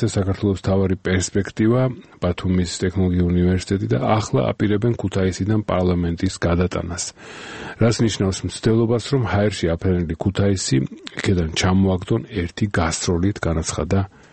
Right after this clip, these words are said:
მიხეილ სააკაშვილმა. კვლავ საერთაშორისო ამბებს დაუბრუნდები.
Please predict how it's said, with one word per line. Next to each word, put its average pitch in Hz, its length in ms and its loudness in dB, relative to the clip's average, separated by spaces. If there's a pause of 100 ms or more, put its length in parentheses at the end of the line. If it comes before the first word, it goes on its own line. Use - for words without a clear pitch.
(340)
მიხეილ 80 480 -2
სააკაშვილმა. 90 960 -6 (1800)
კვლავ 104 300 4 (340)
საერთაშორისო 95 720 0
ამბებს 87 360 2 (440)
დაუბრუნდები. 104 600 2